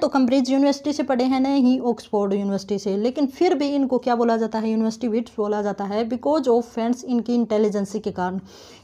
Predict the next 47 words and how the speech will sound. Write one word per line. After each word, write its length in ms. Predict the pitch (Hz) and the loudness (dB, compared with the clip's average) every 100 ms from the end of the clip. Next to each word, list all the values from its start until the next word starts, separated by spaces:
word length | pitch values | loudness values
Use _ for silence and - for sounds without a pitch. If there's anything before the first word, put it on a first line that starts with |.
| - | -6
क्योंकि 200 | 302 302 | -2 -2
फ्रेंड्स 380 | 302 302 294 | 0 -2 -4
जो 160 | 202 262 | -2 0
जितने 400 | 226 233 254 320 | 2 0 2 2
भी 80 | 359 | 2
हमारे 280 | 320 294 302 | 4 2 0
छः 400 | - - 311 339 | -2 -2 0 2
जो 180 | 277 | 2
हमारे 300 | 277 247 240 | 2 2 2
यूनिवर्सिटी 420 | 254 233 233 - 240 | 2 2 0 -2 0
विट्स 280 | 226 226 | -2 -2
हैं 120 | 220 233 | -4 -2
वो 200 | 233 254 | -2 -2
सभी, 440 | 254 185 208 294 | -2 -2 0 -2
अ, 520 | 302 - - 320 - | -4 -14 -20 -20 -6
या 380 | 214 208 202 254 | -2 -2 0 2
तो 140 | 262 | 2
पढ़े 240 | 302 269 262 | 2 2 2
हैं 160 | 254 | 2
कैम्ब्रिज 440 | 247 233 226 277 269 | 2 2 4 2 2
यूनिवर्सिटी 420 | 277 285 285 294 | 2 2 0 -2
से 120 | 285 | 0
या 240 | 277 262 233 | 2 2 2
ऑक्सफोर्ड 540 | 196 196 - 190 185 | 0 -4 -4 -2 -2
यूनिवर्सिटी 500 | 185 185 180 180 202 | -2 -2 -4 -6 -6
से 140 | 196 | -6
पढ़े 240 | 185 180 170 | -6 -4 -4
हैं, 240 | 170 175 - - - - - | -4 -6 -10 -20 -20 -10 -2
ठीक 160 | 349 | 2
है। 120 | 311 | 4
और 260 | 240 247 247 | 6 4 4
इनको 520 | 247 302 339 277 269 | 2 0 0 2 2
विट 340 | 247 220 381 359 | 2 2 2 4
होने 220 | 262 240 | 4 4
के 160 | 233 | 0
कारण, 240 | 202 196 175 | 0 -2 -2
विट्स 480 | 185 247 359 - - | -2 0 0 -4 -2
क्यों 180 | 302 | 2
बोला 160 | 294 294 | 4 4
है? 200 | 285 302 | 4 4
विजडम 460 | 247 240 214 226 220 | 2 2 2 2 2
के 120 | 185 | 0
कारण, 300 | 180 175 170 - - _ _ _ _ 302 | -2 -4 -4 -10 -18 _ _ _ _ -2
इनकी 280 | 254 262 285 | 0 2 4
इंटेलिजेंसी 720 | 262 226 190 180 180 202 214 | 4 4 2 2 0 0 -2
के 120 | 190 | -6
कारण। 240 | 180 175 | -4 -4